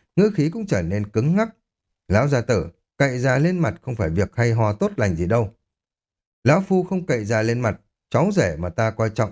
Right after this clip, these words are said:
cũng không thể." Lăng Thái Hư trực tiếp lên tiếng nói một tràng. "Hôm nay Lão Phu sẽ nói rõ trước mặt tất cả mọi người.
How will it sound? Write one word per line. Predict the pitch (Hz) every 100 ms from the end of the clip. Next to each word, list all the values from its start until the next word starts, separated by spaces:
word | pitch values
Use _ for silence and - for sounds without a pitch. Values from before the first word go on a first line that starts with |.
| -
cũng | - 135
không | 165 135
thể." | 120 90 80 _ _ _ _ _ -
Lăng | 139 135
Thái | 135 151
Hư | 147 123
trực | 113 107 -
tiếp | 185 190
lên | 131 113
tiếng | 107 123
nói | 160
một | 202 -
tràng. | - 95 87 - _ _ _ -
"Hôm | 190
nay | 190 180
Lão | 180
Phu | 196 202 185
sẽ | 165
nói | 113 123
rõ | 131 165
trước | 220 214
mặt | 110 -
tất | 214 -
cả | 98
mọi | 90 92
người. | 101 92